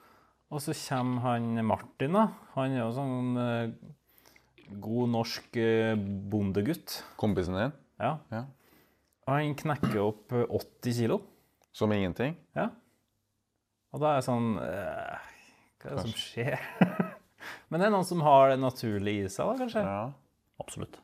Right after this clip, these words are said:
Speaker 1: Hvorfor er det sånn?
Speaker 3: Hvorfor noen er sterkere enn andre?
Speaker 1: Ja.
Speaker 2: Mm.
Speaker 3: Dette er et veldig godt spørsmål som jeg ikke helt har noe klart svar på. Jeg tror, eh, det kommer an på muskelgruppe. Noen har sterkere muskelfiber enn andre. Det vet vi, at man klarer å k-,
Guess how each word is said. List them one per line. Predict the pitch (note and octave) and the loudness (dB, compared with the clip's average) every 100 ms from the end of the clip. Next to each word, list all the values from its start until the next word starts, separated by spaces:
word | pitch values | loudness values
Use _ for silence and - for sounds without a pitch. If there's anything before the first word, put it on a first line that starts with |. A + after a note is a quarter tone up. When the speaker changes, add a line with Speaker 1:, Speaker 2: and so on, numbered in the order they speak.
| _ _ | _ _
Speaker 1:
Hvorfor | - D3+ G3 | -6 0 0
er | |
det | F#3 | 0
sånn? | G3+ A#3+ - - - | -4 -6 -14 -20 -8
Speaker 3:
Hvorfor | A2+ A2+ | 2 4
noen | A2 | 6
er | |
sterkere | A#2+ G#2+ G2 | 6 4 4
enn | G#2 | 8
andre? | G2+ B2+ - | 10 8 6
Speaker 1:
Ja. | - G2 | 0 0
Speaker 2:
Mm. | G2 - - - - _ - | -2 -8 -18 -20 -20 _ -6
Speaker 3:
Dette | - - | 0 8
er | A#2+ A#2+ A2 | 10 12 12
et | |
veldig | A2+ G2+ F2+ F#2+ G2 G2+ - - G#2 - - G2+ G#2 | 10 8 6 8 8 6 4 2 2 2 0 -2 2
godt | - - | 0 0
spørsmål | - A2 - G#2+ C3 | 0 0 4 4 4
som | C3 A#2+ | 4 2
jeg | G#2+ | 2
ikke | - G#2+ | 2 2
helt | G2+ - | 2 2
har | G2 G2 | 2 4
noe | G2 | 4
klart | F#2 - - - | 2 2 -6 2
svar | F#2 G2 - | 8 8 10
på. | C3 D#3+ - - - | 10 10 4 -16 -6
Jeg | - G#2 - | -2 0 4
tror, | G#2+ G2+ G#2 | 8 8 8
eh, | G2+ F#2+ F2+ - _ _ _ | 6 4 0 -10 _ _ _
det | G#2 | 2
kommer | A#2 G2+ | 4 4
an | F2+ | 2
på | G2 | 2
muskelgruppe. | G2 - F#2 - A#2 | 0 0 -2 2 2
Noen | G#2+ A2+ A2+ | 4 4 6
har | A2 G2+ G2+ | 8 8 6
sterkere | - A2 G2+ - | 2 2 2 2
muskelfiber | G2 F#2+ - F#2 - G2 F#2+ F#2+ | 2 0 -2 -4 -2 0 2 2
enn | F#2+ | 2
andre. | G2 F#2 G#2+ | 0 2 2
Det | A#2+ | 4
vet | B2 - | 2 2
vi, | A2 | 0
at | A2 G#2 | 0 0
man | G#2 | 0
klarer | A2 F#2+ | 4 2
å | - - - | 2 -6 4
k-, | A2 | 4